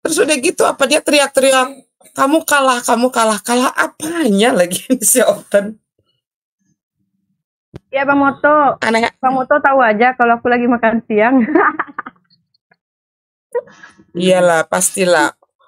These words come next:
Speaker 1: Uni
Speaker 2: Bang Moto
Speaker 1: kalau
Speaker 2: ini
Speaker 1: nggak
Speaker 2: kayaknya
Speaker 1: lagi
Speaker 2: dia
Speaker 1: makan
Speaker 2: mengetahui isi
Speaker 1: dibuka.
Speaker 2: hati aku.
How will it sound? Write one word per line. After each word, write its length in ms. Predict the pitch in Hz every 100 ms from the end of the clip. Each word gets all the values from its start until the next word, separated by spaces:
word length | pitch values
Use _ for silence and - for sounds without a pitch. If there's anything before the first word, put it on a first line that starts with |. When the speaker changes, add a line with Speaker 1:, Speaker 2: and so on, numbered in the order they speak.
| _ _
Speaker 1:
Uni 300 | - 214 214
Speaker 2:
Bang 160 | 240
Moto 80 | 240
Speaker 1:
kalau 280 | - 208 202
Speaker 2:
ini 80 | 190
Speaker 1:
nggak 120 | 202 196
Speaker 2:
kayaknya 80 | -
Speaker 1:
lagi 200 | 190 190
Speaker 2:
dia 120 | 190
Speaker 1:
makan 160 | 262
Speaker 2:
mengetahui 440 | 277 269 220 254 285
isi 80 | 175
Speaker 1:
dibuka. 160 | - 247
Speaker 2:
hati 300 | 226 151 202
aku. 340 | 202 - 190